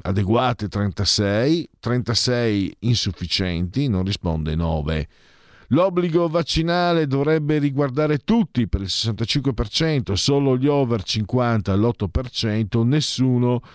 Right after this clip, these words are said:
non sono d'accordo con l'obbligo vaccinale venti per cento, non risponde il sette.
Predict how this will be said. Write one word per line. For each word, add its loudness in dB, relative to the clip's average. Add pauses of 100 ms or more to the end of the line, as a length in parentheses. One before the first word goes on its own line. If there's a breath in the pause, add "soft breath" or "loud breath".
(400 loud breath)
non 2
sono 0
d'accordo 0
con 0
l'obbligo 0
vaccinale 0
venti 0
per -4
cento, -6
non -2
risponde -4
il -2
sette. -4